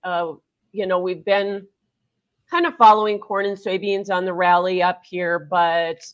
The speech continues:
what do you think we need to keep that market going up? I mean,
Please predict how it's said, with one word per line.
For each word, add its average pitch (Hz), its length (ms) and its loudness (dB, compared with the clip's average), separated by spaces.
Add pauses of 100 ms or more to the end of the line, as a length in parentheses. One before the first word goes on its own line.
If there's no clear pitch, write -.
what 190 240 -6
do 240 60 -6
you 226 140 -4
think 214 340 -10
we 190 120 -8
need 202 240 -8
to 180 100 -8
keep - 340 -16
that 165 220 -2
market 170 560 -6 (280)
going 185 500 0
up? 160 240 -2 (200)
I 165 60 -8
mean, 170 400 -8